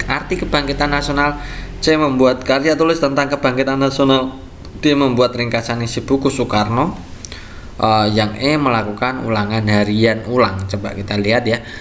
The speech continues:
Kita harus paham dulu sebenarnya apa sih kegiatan remedial ini. Jangan-jangan kita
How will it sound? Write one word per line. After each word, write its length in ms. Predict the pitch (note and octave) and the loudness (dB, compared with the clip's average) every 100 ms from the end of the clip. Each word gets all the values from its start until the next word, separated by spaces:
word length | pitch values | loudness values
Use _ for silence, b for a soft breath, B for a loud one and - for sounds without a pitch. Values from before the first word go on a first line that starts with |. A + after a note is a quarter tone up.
| B | B
Kita 320 | - - G3 F3 | -8 -2 0 0
harus 160 | F3 | -2
paham 400 | - C#3 C#3+ C#3 | -2 0 0 0
dulu 160 | B2+ E3 | 0 0
sebenarnya 560 | - B2 A#2 C#3+ - | 0 0 0 2 -2
apa 160 | F2+ A#2 | -2 -2
sih 160 | A2+ D#3+ | 0 -2
kegiatan 480 | - - A#2+ A2+ A#2+ | -4 0 0 0 -2
remedial 560 | B2 B2 A#2+ A2+ C3+ B2+ | -2 -2 -2 0 0 0
ini. 80 | C3+ | 0
Jangan-jangan 480 | G#2 G#2 G#2 A2 | 0 0 0 -2
kita 240 | B2+ A#2 | 0 0